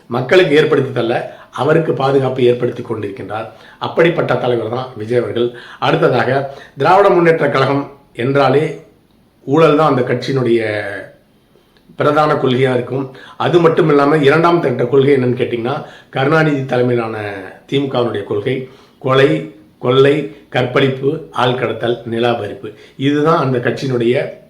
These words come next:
இரண்டாம் கட்ட கொள்கையாக இருக்கிறது. அதே போலத்தான் விஜய் அவர்கள் என்ன பேசியிருக்கிறார்னா, சினிமாவுல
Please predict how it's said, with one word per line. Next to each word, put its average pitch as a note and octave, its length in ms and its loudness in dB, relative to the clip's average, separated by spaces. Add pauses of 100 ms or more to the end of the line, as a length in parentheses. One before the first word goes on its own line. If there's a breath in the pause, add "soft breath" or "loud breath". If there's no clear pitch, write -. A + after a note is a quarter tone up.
(1160)
இரண்டாம் D3+ 360 2
கட்ட B2+ 180 -2
கொள்கையாக B2 460 2
இருக்கிறது. G#2 420 -4 (380 loud breath)
அதே D3+ 260 4
போலத்தான் D#3+ 520 2 (260)
விஜய் D#3 260 2
அவர்கள் D#3 260 4
என்ன D3+ 120 2
பேசியிருக்கிறார்னா, B2 680 0 (1080)
சினிமாவுல C#3+ 480 2